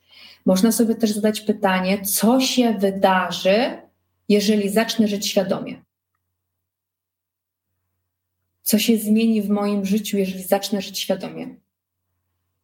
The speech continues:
Ale na sam początek warto sobie odnaleźć definicję życia świadomego.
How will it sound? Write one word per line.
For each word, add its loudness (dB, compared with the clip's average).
Ale 2
na -2
sam 0
początek -4
warto 0
sobie -6
odnaleźć -4
definicję -10
życia -12
świadomego. -12